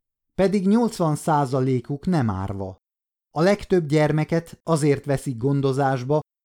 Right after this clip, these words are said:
mert a szüleik szegények, és nem tudják megfelelően ellátni. Bár a nevelőotthonok alapítói és fenntartói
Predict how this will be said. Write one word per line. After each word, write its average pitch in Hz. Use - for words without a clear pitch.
mert 165
a 131
szüleik 143
szegények, 156
és 202
nem 254
tudják 147
megfelelően 135
ellátni. 107
Bár 151
a 151
nevelőotthonok 160
alapítói 151
és 120
fenntartói 151